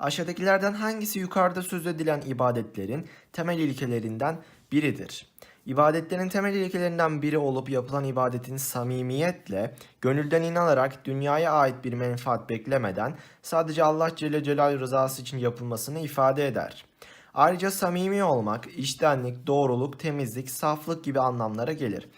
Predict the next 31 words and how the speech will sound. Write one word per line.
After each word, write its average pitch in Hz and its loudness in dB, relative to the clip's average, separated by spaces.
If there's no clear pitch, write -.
Buna 180 2
göre 170 0
bu 160 -6
temel 180 0
ilkemiz 160 -4
nedir? 143 -6
Niyet, 165 -2
ş-, - -10
niyet 180 -2
değil. 135 0
Şecaat, 175 2
cesaret 165 0
demektir. 131 -4
Bu 165 -2
da 120 2
değildir. 104 -4
Sünnete 170 -6
uygunluk 160 0
da 117 -2
değildir. 104 -6
Burada 156 0
aradığımız 151 -2
Kur'an'a 151 -2
uygunluk 139 -2
da 107 -6
değildir. 107 -4
Buradaki 160 0
aradığımız 131 0
ilkemiz 131 -4
ihlas 143 0
olacaktır. 131 -2